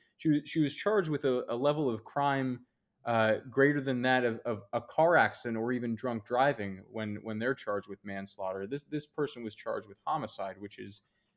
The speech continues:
you know, it, it, it's unthinkable, not only, as you pointed out, to, to be in a criminal setting rather than civil, but to be charged with this in-, intentionality, which I don't think anyone would argue is truly present.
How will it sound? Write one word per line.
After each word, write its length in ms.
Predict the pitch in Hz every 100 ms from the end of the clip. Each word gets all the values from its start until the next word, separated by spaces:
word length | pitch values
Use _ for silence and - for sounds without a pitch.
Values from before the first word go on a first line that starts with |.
| _ -
you 120 | 120
know, 160 | 117 117 - _ _ _ _
it, 180 | 143 135
it, 180 | 139 120 -
it's 180 | 131 143
unthinkable, 600 | 131 117 208 190 101 110
not 200 | 127 131
only, 280 | 165 147
as 140 | 113 110
you 80 | 107
pointed 340 | - 120 107
out, 280 | 110 110 -
to, 180 | 117 107
to 120 | 107
be 220 | 117 120 120
in 80 |
a 80 | 117
criminal 400 | 110 139 123 117
setting 360 | 110 123 117 113
rather 280 | 107 110 107
than 140 | 110
civil, 460 | 107 139 127 107 101
but 260 | 107 101 _ _ _ _ -
to 60 |
be 120 | 120
charged 340 | 117 139 143 123
with 140 | 120
this 200 | 123 117
in-, 240 | 101 113 113
intentionality, 920 | 123 107 139 131 117 104 135 131 95 95
which 340 | 98 - - _ _ _
I 40 | 117
don't 160 | 113
think 140 | 107 92
anyone 340 | 123 135 120
would 120 | 101 101
argue 340 | 107 104 95
is 100 | 90
truly 300 | - 104 92
present. 420 | - 120 110 80